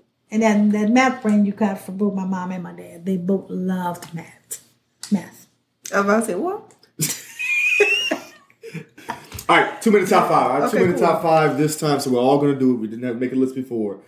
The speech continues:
Speaker 3: Our two minute top five is
Speaker 1: Dun, dun, dun, dun.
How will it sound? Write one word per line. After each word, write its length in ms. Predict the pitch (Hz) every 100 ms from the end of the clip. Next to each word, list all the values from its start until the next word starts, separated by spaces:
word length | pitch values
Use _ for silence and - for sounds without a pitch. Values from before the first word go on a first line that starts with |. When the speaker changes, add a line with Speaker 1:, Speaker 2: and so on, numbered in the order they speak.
| _ -
Speaker 3:
Our 160 | 104
two 140 | - 139
minute 160 | 131
top 220 | 127 113 -
five 300 | 117 - -
is 720 | 180 165 87 - - - - _ _ _ _ _
Speaker 1:
Dun, 260 | 170 180 175
dun, 120 | 190
dun, 140 | 202 196
dun. 240 | 190 180